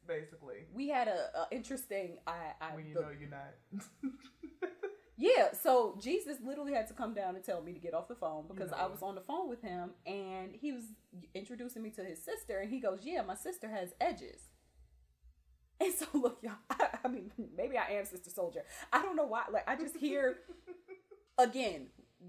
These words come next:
Speaker 2: what are we talking about? Why do you feel the need to announce her edges? <laughs> Like, wh-
Speaker 1: Like,
Speaker 2: what does her edges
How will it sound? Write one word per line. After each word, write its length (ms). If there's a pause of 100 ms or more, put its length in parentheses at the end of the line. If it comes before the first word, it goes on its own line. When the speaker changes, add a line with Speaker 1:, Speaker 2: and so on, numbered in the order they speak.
Speaker 2:
what 180
are 120
we 80
talking 320
about? 240 (160)
Why 280 (300)
do 160
you 260
feel 200
the 100
need 480 (220)
to 420 (440)
announce 480
her 200 (160)
edges? 260 (120)
<laughs> 100
Like, 540
wh- 300
Speaker 1:
Like, 360
Speaker 2:
what 340
does 280
her 260
edges 420